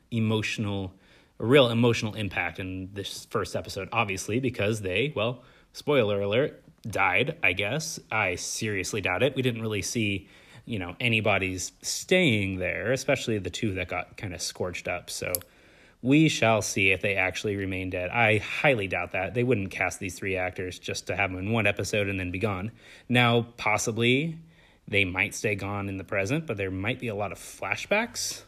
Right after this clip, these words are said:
I would, I think that would be really cool, and just to explore that relationship that the masters had with their disciples, because, I mean, you could already tell there was really good chemistry among all of them. I mean,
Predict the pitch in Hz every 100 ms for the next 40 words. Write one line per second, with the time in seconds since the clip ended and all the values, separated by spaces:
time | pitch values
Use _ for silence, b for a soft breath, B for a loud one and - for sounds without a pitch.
0 | - - 110 131 185 - - 269 285 135
1 | 110 101 92 - 90 104 113 107 123 -
2 | 107 - - 113 107 101 98 95 101 110
3 | - 113 - 90 92 95 92 95 101 95
4 | 92 98 - 104 98 92 95 92 98 98
5 | 110 107 98 90 - B B B B B
6 | 113 117 151 147 110 98 90 131 95 110
7 | 117 95 110 107 98 92 110 90 - 101
8 | 85 87 87 85 85 85 87 - 98 95
9 | - - 113 110